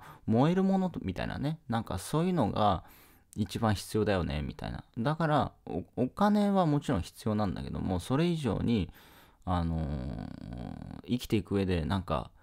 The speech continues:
ないとダメだみたいな、なんかそういう話してたんですけど。なんだろうな。最初は、お金がないんだったらお金のために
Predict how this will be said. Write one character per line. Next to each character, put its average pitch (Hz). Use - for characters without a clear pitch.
な 98
い 92
と 85
ダ 78
メ 90
だ 87
み 78
た 65
い 58
な、 57
な 78
ん -
か -
そ -
う -
い 85
う -
話 92
し -
て -
た -
ん -
で 80
す -
け -
ど。 -
な 190
ん 170
だ 104
ろ 73
う -
な。 -
最 381
初 -
は、 339
お -
金 370
が 370
な 330
い 320
ん -
だ 98
っ -
た -
ら 92
お 101
金 202
の 208
た 202
め 196
に 78